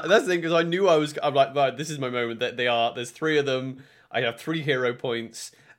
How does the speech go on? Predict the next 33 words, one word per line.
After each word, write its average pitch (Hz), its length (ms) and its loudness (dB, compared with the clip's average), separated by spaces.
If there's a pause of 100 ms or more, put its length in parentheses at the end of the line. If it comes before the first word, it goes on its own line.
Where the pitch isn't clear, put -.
(160)
I'm 131 120 -8
just 120 120 -14
gonna 123 140 -8
go 117 180 -4
for 127 160 -6
it. - 320 0
<laughs> - 60 -2 (320)
So - 260 -6
I 180 80 -4
was 208 280 -4
just, 190 180 -4
I 156 80 -2
just 170 160 -8
went, 147 240 -2
and 139 260 -6 (260)
I - 60 -2
was 156 120 4
like, 147 120 2
"There's 139 140 -2
no 151 240 2
way 135 200 2
these 127 220 -8
people 135 460 -10
aren't 127 240 -2
going 127 180 -6
to 131 60 -10
take 135 220 -4
my 135 120 -6
calls." 156 440 -6
So 127 360 0
it 139 120 -6
was 131 220 -6
just 127 380 -8